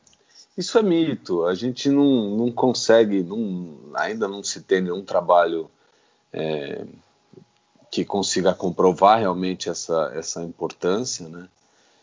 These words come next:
Eu vejo, talvez, que isso tem muito mais a ver com alguma coisa do mercado ali, da, da, do, né, da es-,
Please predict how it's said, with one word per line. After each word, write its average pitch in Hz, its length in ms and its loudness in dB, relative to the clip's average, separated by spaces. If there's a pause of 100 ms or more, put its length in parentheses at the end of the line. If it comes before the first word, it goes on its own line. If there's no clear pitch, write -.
(420)
Eu 156 220 6
vejo, 180 360 4
talvez, 101 420 2
que - 160 -8
isso - 200 -8
tem 95 140 -2
muito 95 220 -8
mais 95 320 0
a 90 80 -2
ver 90 300 0
com 90 100 -6
alguma 92 280 -2
coisa 82 460 -4 (640)
do 87 240 -8
mercado 80 840 4
ali, 76 200 -6
da, 73 400 -10
da, 78 400 -14 (680)
do, 78 360 -8 (800)
né, - 360 -16
da 73 260 -6
es-, - 180 -10